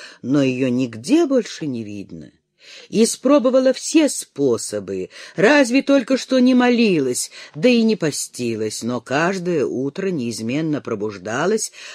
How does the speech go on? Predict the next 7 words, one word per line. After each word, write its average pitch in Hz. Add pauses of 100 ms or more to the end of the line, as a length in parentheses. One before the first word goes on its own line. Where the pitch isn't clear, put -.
в 147
этой 220
аляповатой 120
спальне 196 (280)
с -
неизменной 180
чашкой 160